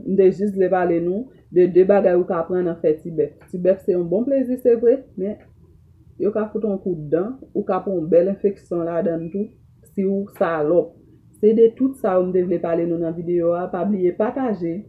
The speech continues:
abòne, fè lòt zanmi ou wè videyo a, fè yo abòne. Sa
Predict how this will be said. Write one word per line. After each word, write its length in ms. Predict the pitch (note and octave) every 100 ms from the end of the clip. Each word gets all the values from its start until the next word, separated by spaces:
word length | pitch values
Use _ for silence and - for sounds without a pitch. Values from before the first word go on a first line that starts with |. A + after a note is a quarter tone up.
| _ - - _ _
abòne, 640 | G3 A3+ A#3+ A3+ A3+ F#3 A3+ - _ _ _ _
fè 180 | - A3 A#3 B3
lòt 460 | D#3+ F#3+ G3+ A3 F3+
zanmi 320 | F#3+ F#3+ G3
ou 160 | G3+ F#3
wè 80 | F3+
videyo 420 | F3 E3+ F3 E3 E3
a, 80 | E3+ -
fè 140 | F3
yo 160 | E3 -
abòne. 480 | F3+ F3 E3 D#3 - - - _ -
Sa 160 | G3